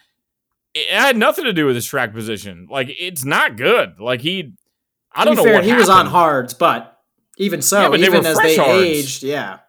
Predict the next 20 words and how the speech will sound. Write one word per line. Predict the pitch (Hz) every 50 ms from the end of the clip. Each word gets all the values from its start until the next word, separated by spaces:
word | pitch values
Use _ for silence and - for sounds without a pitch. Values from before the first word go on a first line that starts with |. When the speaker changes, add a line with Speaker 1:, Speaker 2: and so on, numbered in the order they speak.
| _ _ _ _ _ _ -
Speaker 1:
Yeah, | - 254 320 339 269 180
even | 147 170 196 233 247
after | 247 240 - - 233 214
he | 190
rubbered | 170 180 196 202 214 208
them | 202 175 175
in | 190 226 - 202
and | 165 143 143
the | 131 123 120 - _ 131 135
Ferraris | 127 - 147 165 190 233 254 247 202 143
were | 127 139 135 127
twenty | - - - 190 202 202
plus | 190 - 208 202 - -
laps | 196 247 349 - - 165
in | 147
their | 131 123 123
mediums | 127 120 120 117 107 104
at | 110 113
that | 110 110 107
point, | - 120 117 113 113 110 -